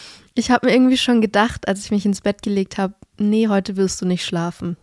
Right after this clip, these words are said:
Ich weiß nicht, mein Gefühl hat mir das einfach gesagt. Und dann ging's tatsächlich um zwei Uhr morgens los mit Wehen. Und ich dachte mir noch, hm, okay, ist es das jetzt? Sind das jetzt so Übungswehen? Weil ich hatte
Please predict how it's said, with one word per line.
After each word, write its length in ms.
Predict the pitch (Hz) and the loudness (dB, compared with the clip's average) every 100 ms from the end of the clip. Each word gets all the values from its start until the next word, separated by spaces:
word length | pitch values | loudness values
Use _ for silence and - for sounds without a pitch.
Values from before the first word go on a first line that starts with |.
| _ | _
Ich 140 | - | -2
weiß 220 | 202 196 | 0 2
nicht, 80 | 196 | 0
mein 160 | 190 185 | 0 0
Gefühl 280 | 185 226 214 | -2 -2 -2
hat 120 | - | -2
mir 80 | 175 | -4
das 120 | - | -4
einfach 300 | 185 190 - | -4 -4 -8
gesagt. 380 | 185 175 175 185 | -6 -8 -6 -4
Und 100 | 180 | -2
dann 240 | 185 202 - - - - - | 0 -2 -8 -20 -20 -20 -2
ging's 200 | 226 226 | 0 0
tatsächlich 560 | - 202 - 226 233 214 | 0 -4 -2 -2 0 0
um 100 | 202 | 0
zwei 280 | - 196 190 | 0 2 2
Uhr 40 | |
morgens 360 | 185 190 180 - | 2 2 0 0
los 400 | 196 247 - - - - - - _ - | 2 2 -2 -12 -20 -20 -20 -20 _ 0
mit 340 | 208 208 185 165 | 2 2 2 2
Wehen. 400 | 170 170 160 165 - _ - | 2 2 0 -4 -12 _ -2
Und 220 | 185 185 | 0 0
ich 160 | - - | -2 -2
dachte 300 | 180 - 190 | -4 -2 0
mir 140 | 185 | 2
noch, 260 | 180 180 - - - | 0 -2 -8 -20 -2
hm, 280 | 208 208 202 | 2 4 2
okay, 580 | 180 - 175 175 180 190 - | -4 -8 -2 0 0 -2 -6
ist 180 | 202 - | -4 -4
es 120 | - - | -4 -4
das 240 | 208 - | -4 -2
jetzt? 300 | 202 202 - | -2 -2 0
Sind 180 | 190 - | 0 0
das 100 | - | -2
jetzt 220 | 175 - | -2 -2
so 80 | 165 | -2
Übungswehen? 640 | 208 240 226 - 196 190 | 0 0 0 2 2 2
Weil 100 | 170 | 0
ich 140 | 175 190 | -2 -4
hatte 400 | 190 - 185 | -4 -2 -2